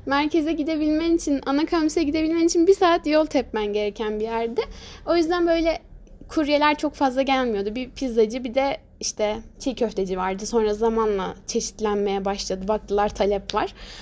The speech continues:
Ama en başta sadece o ikisi vardı. Yazık, <laughs> kıyamam. Sürekli onların kuryeleri git gel, git gel, git gel yapıyordu böyle.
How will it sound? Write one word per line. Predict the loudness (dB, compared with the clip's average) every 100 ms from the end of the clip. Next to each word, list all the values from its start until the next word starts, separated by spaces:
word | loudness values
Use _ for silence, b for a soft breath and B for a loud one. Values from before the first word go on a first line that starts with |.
| B
Ama | -2 0
en | 0 2
başta | 2 2 -4
sadece | 0 0 0 -2
o |
ikisi | -4 -4 0
vardı. | 2 2 0
Yazık, | 2 2 2 -2
<laughs> |
kıyamam. | 4 6 6 4
Sürekli | 2 -2 0
onların | 0 0 0 0
kuryeleri | 0 0 2 2 2
git | -4 -4
gel, | -2 -2 -2
git | -6 -4
gel, | -2 -4
git | -8 -4
gel | 0 2
yapıyordu | 0 0 -2 -2 -4
böyle. | -4 -4 -6